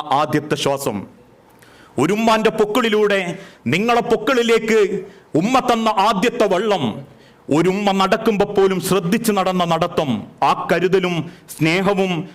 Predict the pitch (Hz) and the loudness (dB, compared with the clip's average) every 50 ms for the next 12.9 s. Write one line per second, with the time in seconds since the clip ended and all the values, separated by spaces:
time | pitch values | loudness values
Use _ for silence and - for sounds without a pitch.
0 | - - - 120 147 180 190 196 202 196 - - 202 202 208 226 240 240 208 214 | -20 -8 -4 -4 -2 0 0 0 0 -2 0 0 0 0 2 2 0 2 2 2
1 | 202 208 190 202 185 202 190 180 208 190 190 190 - 175 165 165 160 156 135 127 | 2 2 0 0 -2 -2 0 -2 -2 -2 -2 -2 -2 -2 -2 -2 -2 -2 -2 -4
2 | 110 101 - - - - - - - - _ 131 135 170 185 190 190 165 170 190 | -4 -6 -10 -12 -18 -20 -20 -20 -20 -6 _ 2 2 4 2 2 0 -2 -2 -2
3 | 180 180 170 180 175 165 175 196 202 170 202 202 208 196 185 - - 180 185 185 | 0 0 0 0 0 2 0 0 2 0 0 0 2 0 0 0 0 0 0 0
4 | 185 180 175 175 190 180 185 175 180 175 196 202 202 196 185 190 185 196 185 185 | 0 0 0 0 2 0 0 0 0 0 0 2 2 2 0 0 0 0 0 0
5 | 170 170 165 151 127 - - - - - - 117 120 143 156 156 156 - 196 180 | 0 -2 -2 -4 -8 -14 -18 -20 -20 -10 -6 -2 0 0 0 0 0 0 0 0
6 | 170 170 185 170 160 156 165 160 147 139 143 - 156 127 107 95 95 104 127 147 | 0 0 0 0 0 0 0 -2 -2 -2 -2 -2 -2 -2 -4 -6 -4 -2 -2 -2
7 | 170 165 165 185 180 - 175 165 165 180 185 185 185 180 175 180 170 170 165 139 | -2 0 -2 -2 -2 0 -2 -2 0 0 0 0 -2 -2 -2 -2 -2 -4 -4 -6
8 | - - - - - _ 127 156 165 160 185 180 190 202 214 202 196 190 208 220 | -10 -14 -20 -20 -12 _ -4 -4 -2 -2 -2 0 0 0 0 0 0 0 0 0
9 | 220 202 208 208 208 214 208 208 190 190 185 196 190 233 220 - 208 196 196 202 | 0 0 0 0 0 0 0 0 2 2 0 0 0 -2 0 0 0 0 0 0
10 | 196 196 196 180 175 170 135 - - - - - - - - 156 185 185 185 180 | 0 0 0 2 0 0 0 -2 -6 -12 -16 -20 -12 -4 0 0 2 2 2 2
11 | 180 185 208 220 233 220 220 208 202 208 202 190 175 - - - - - _ _ | 4 2 2 2 0 0 -2 -2 0 0 -2 -2 -4 -6 -10 -18 -20 -20 _ _
12 | 202 196 190 196 - 240 247 214 196 214 190 185 170 170 165 170 170 143 | -2 -2 0 0 0 0 2 0 0 2 2 2 0 0 -2 -2 -4 -4